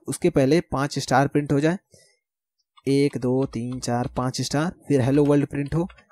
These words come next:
हेलो वर्ल्ड, फिर उसके बाद जाके पाँच स्टार हो जाए, एक, दो, सॉरी, एक, दो, तीन, चार, पाँच। अब हम लोग इसे काउंट करेंगे, टोटल कितना है? एक, दो, तीन, चार, पाँच,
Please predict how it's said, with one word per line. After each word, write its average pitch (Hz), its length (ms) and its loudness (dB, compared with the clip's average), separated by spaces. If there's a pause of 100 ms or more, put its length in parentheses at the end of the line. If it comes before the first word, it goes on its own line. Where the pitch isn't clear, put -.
(140)
हेलो 127 260 0 (1500)
वर्ल्ड, 151 300 0 (340)
फिर 190 140 0
उसके 165 240 -2
बाद 139 140 2
जाके 127 240 -2
पाँच 123 300 -4
स्टार 117 240 -2
हो 117 60 -4
जाए, 113 220 -4
एक, 123 220 -2
दो, 120 340 -2 (100)
सॉरी, 104 280 -10 (880)
एक, 135 340 -2
दो, 131 240 0
तीन, 113 300 -10
चार, 120 360 -6
पाँच। 123 280 -6
अब - 160 -4
हम 185 100 2
लोग 170 120 0
इसे 196 120 -2
काउंट 170 320 0
करेंगे, 135 340 0
टोटल 160 280 0
कितना 170 240 -4
है? 170 80 -2 (120)
एक, 139 280 -2
दो, 127 300 -2 (120)
तीन, 123 320 -8
चार, 123 400 -6 (120)
पाँच, 123 340 -6